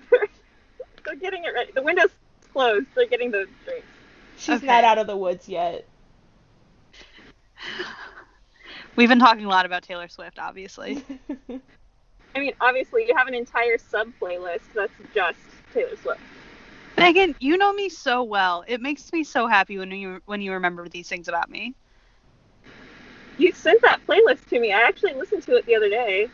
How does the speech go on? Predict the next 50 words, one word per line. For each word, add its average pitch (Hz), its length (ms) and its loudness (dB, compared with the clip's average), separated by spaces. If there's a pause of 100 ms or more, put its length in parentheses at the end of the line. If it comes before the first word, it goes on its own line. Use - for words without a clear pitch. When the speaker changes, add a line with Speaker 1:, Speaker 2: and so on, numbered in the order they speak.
(540)
Speaker 1:
I 262 40 0
mean, 294 100 4
like, 302 200 4
I 269 100 4
listened 349 300 0
to 349 100 4
it 294 80 -4
a 254 40 4
lot 247 200 6
when 240 100 -6
you 233 60 -4
first - 240 -4
sent 247 160 -10
it 233 100 -14
to 269 80 -14
me, 208 120 -8
but 202 80 -4
I 202 100 -2
listened 220 240 -8
to 220 120 0
it - 180 -4
again 196 400 -4 (100)
the 190 100 -8
other 170 140 -6
day. 160 300 -10 (1040)
Speaker 3:
Oh, 247 60 6
I'm 226 120 2
so 196 240 -2
glad. 143 400 -14 (540)
Speaker 1:
But, 269 200 4
okay, 269 280 -2 (220)
so 269 360 -4 (180)
I 254 120 -4
was 320 160 -14
listening 330 320 -14
to 269 340 -6
Hilary 262 260 0
Duff's 220 220 0
self-titled 196 640 -6
album 170 480 -8 (920)
for 233 80 -4
the 233 60 -4
first 233 220 -4
time 233 200 -6
in 196 160 -14
years 208 480 0
the 170 100 2
other 170 140 4
day. 165 400 4
<laughs> - 40 -20